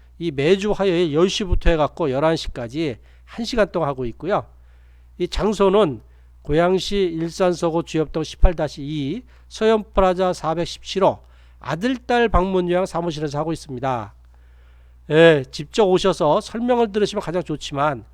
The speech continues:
혹시라도 여건상 오시기 어려우면 전화로 문의하셔도 제가 상담을 해드리고 있습니다.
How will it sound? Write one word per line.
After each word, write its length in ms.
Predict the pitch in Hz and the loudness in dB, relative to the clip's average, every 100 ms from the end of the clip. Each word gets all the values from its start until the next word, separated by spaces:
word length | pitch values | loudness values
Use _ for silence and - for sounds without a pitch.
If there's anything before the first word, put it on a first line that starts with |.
| - - - - - | -20 -20 -20 -8 -4
혹시라도 480 | 214 - 226 214 | -2 0 0 2
여건상 640 | 175 147 175 160 139 151 123 | 0 0 0 -2 0 0 0
오시기 340 | 139 - - | -4 -4 -2
어려우면 680 | 151 135 151 156 127 123 226 - - - | -2 0 -2 -2 -4 -4 -6 -8 -20 -20
전화로 540 | - - 107 147 202 | -20 -14 -6 -2 -2
문의하셔도 680 | 156 143 143 131 139 165 180 | -4 -4 -2 -4 -6 -6 -8
제가 260 | 139 135 | -8 -8
상담을 440 | 160 - 196 160 139 | -8 -8 -8 -6 -6
해드리고 280 | 131 127 190 | -8 -8 -8
있습니다. 480 | - 123 123 127 | -8 -10 -8 -8